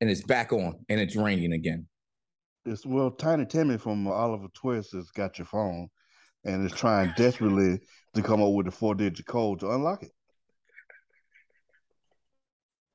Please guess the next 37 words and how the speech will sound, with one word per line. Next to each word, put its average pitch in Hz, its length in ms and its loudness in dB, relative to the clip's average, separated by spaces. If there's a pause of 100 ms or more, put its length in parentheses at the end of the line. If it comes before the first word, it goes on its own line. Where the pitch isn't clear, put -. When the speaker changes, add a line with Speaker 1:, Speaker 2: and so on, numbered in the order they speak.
(360)
Speaker 1:
Well, 156 220 2
I've 139 100 0
been 135 100 0
thinking 127 160 2
about 117 160 0
that 113 140 0
all 113 240 0
day. 104 140 -2
I'm 113 140 0
like, 98 160 -2
"How 170 140 -4
do 220 120 -4
they 196 180 -2
open 156 260 -4
the 117 80 -2
phone 139 320 -2
again 95 360 -2 (160)
to 110 60 -8
turn 113 160 -4
the 107 60 -2
lo-, 101 200 -4 (100)
like, 104 200 -2 (100)
the 113 80 0
location 107 460 -2
off? 85 220 -4 (500)
And 104 420 0
how 160 160 0
do 165 100 -2
they 147 300 -2
charge 175 380 -2
it 143 80 -2
again 107 380 -2 (240)
that 131 260 0
now 143 240 2
it 139 80 0
could 127 140 -2
ring?" 117 440 -2